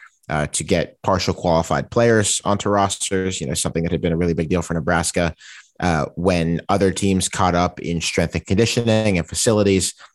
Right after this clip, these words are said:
uh, when scholarship limits and roster reforms over the years, uh, made the walk-on program a little bit less of a, a separator for Nebraska and other schools. Uh, you know, all of that's changed, and I don't think that's ever going back. But,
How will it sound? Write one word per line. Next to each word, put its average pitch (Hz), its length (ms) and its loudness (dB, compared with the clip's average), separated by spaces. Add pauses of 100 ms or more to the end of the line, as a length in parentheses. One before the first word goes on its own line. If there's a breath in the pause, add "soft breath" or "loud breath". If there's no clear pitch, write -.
(200 loud breath)
uh, 80 220 -2
when 82 240 0
scholarship 95 720 0
limits 90 580 0 (100)
and 82 520 0
roster 90 1080 0
reforms 92 540 0
over 90 160 2
the 90 100 4
years, 90 380 2 (440 loud breath)
uh, 87 200 0
made 95 240 2
the 82 80 2
walk-on 90 420 2
program 90 480 0
a 80 60 0
little 87 180 0
bit 78 160 -2
less 85 380 0
of 85 120 -2
a, 85 260 2
a 90 120 -2
separator 85 580 0
for 90 120 -6
Nebraska 85 600 -2
and 87 60 -2
other 82 160 -2
schools. 82 540 -2 (560 loud breath)
Uh, 95 160 0
you 202 100 2
know, 127 80 2
all 143 220 4
of 80 100 0
that's 87 220 0
changed, 95 340 -2
and 87 60 2
I - 20 2
don't 87 140 0
think 90 140 -2
that's 76 260 -2
ever 78 120 0
going 78 220 0
back. 95 400 0
But, 90 220 0